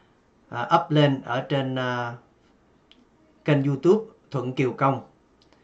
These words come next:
À, có một số quý vị, à, vừa rồi đã đăng ký kênh này, cho nên, à, quý vị có thể, à,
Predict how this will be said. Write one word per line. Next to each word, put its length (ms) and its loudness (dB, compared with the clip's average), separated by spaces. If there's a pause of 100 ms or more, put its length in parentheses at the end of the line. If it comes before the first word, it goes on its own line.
(220)
À, 280 -4
có 100 4
một 180 0
số 200 2
quý 120 2
vị, 340 0
à, 140 0
vừa 180 -4
rồi 320 -2
đã 260 -2
đăng 200 -4
ký 220 0
kênh 240 -4
này, 340 -6
cho 120 -8
nên, 300 -4
à, 200 -6 (420)
quý 80 0
vị 220 -2
có 120 -4
thể, 320 -4
à, 120 -2